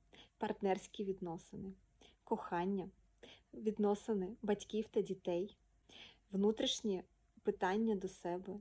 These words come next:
до зовнішнього світу. Це все можливо вирішити за допомогою кайтен-сесії. За допомогою кайтен-сесії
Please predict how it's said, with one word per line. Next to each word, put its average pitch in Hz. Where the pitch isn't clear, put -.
до 226
зовнішнього 196
світу. 180
Це 208
все 202
можливо 190
вирішити 208
за 202
допомогою 190
кайтен-сесії. 165
За 208
допомогою 220
кайтен-сесії 202